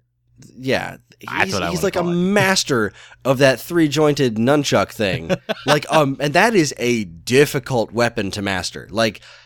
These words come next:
Speaker 1: that is a, that is
Speaker 2: Well, it's a, it's a nunchuck, and instead of having a chain in the middle, it has another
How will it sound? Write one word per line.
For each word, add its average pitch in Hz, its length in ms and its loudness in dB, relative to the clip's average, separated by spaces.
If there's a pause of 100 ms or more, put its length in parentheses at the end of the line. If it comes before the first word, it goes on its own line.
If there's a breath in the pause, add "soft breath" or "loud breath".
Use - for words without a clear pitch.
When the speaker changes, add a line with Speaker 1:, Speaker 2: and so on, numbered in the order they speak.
(160 loud breath)
Speaker 1:
that 165 280 4
is 117 180 0
a, 85 220 -6 (180)
that 104 420 -2
is 127 140 2
Speaker 2:
Well, 135 160 2
it's 127 180 -4
a, 131 140 -4
it's 127 140 -6
a 120 40 -2
nunchuck, 135 680 2
and 110 180 -4
instead 127 300 -4
of 131 80 0
having 123 260 0
a 98 60 -6
chain 135 420 0
in 107 120 -2
the 98 80 -4
middle, 98 260 -6
it 104 100 -6
has 117 220 0
another 107 380 -4